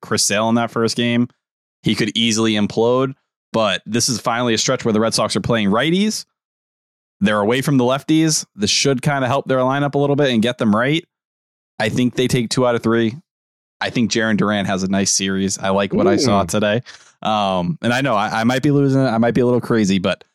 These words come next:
Speaker 1: he's going oppo and shooting balls off the monster. He's stealing bags. He's scary in center field. That's never gonna change,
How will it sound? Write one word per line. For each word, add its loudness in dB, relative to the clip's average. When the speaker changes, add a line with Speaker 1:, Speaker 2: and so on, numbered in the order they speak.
Speaker 1:
he's 2
going 2
oppo 0
and 0
shooting 2
balls 2
off -2
the -2
monster. 0
He's 0
stealing 0
bags. -2
He's 0
scary 0
in 0
center 0
field. 0
That's -2
never 0
gonna -2
change, -16